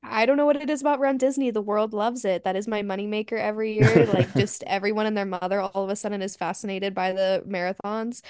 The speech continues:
Speaker 1: I'm
Speaker 2: I've
Speaker 1: pretty
Speaker 2: just
Speaker 1: sure I
Speaker 2: always
Speaker 1: could post
Speaker 2: appreciated,
Speaker 1: nothing
Speaker 2: like
Speaker 1: but a fifteen-second clip of me running down Main Street, and it would get a million views. Like,
Speaker 2: I just love,
Speaker 1: it's
Speaker 2: like, randomly jumping in the background of those videos and being like, "Here I am." <laughs>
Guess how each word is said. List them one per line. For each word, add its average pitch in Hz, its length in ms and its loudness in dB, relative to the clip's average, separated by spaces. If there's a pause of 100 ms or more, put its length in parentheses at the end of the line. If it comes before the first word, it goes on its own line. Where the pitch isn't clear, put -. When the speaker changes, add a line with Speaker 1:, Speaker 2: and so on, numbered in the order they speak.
(220)
Speaker 1:
I'm 208 120 4
Speaker 2:
I've 202 80 4
Speaker 1:
pretty - 160 6
Speaker 2:
just - 0 -
Speaker 1:
sure 160 80 10
I - 20 10
Speaker 2:
always 104 160 10
Speaker 1:
could 113 140 4
post 113 240 6
Speaker 2:
appreciated, 104 100 8
Speaker 1:
nothing 101 240 6
Speaker 2:
like 220 60 -4
Speaker 1:
but 202 100 2
a 208 60 0
fifteen-second 208 720 -4
clip 202 220 -2
of 202 100 -4
me 208 160 -2
running 190 320 -2
down 190 180 -2
Main 185 180 -4
Street, 214 420 -4
and 190 100 0
it 185 40 0
would 185 120 -2
get 180 160 -2
a - 20 -8
million 175 320 -2
views. - 300 -12
Like, - 100 2
Speaker 2:
I 110 60 10
just 131 180 8
love, 110 200 10
Speaker 1:
it's 104 100 6
Speaker 2:
like, 110 200 6
randomly 101 640 4
jumping 98 440 0
in 98 80 0
the 98 80 2
background 92 480 -2
of - 100 -8
those 98 180 2
videos 98 420 2
and 104 100 -2
being 104 160 0
like, 95 160 0
"Here 165 240 6
I 139 360 6
am." 165 80 8
<laughs> - 300 -2